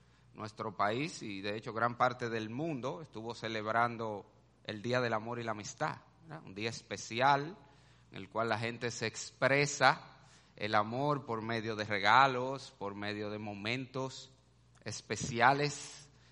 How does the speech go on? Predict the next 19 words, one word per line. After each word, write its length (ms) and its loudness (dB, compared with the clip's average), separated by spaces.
y 260 0
eso 840 2
en 120 -4
realidad 340 6
no 140 0
tiene 220 0
nada 240 8
de 60 6
malo. 280 4
De 80 2
hecho, 160 0
es, 240 -2
es 180 -4
bueno, 500 6
es 200 -4
bueno 680 0
eso, 260 -10
es 140 -10
bueno 480 0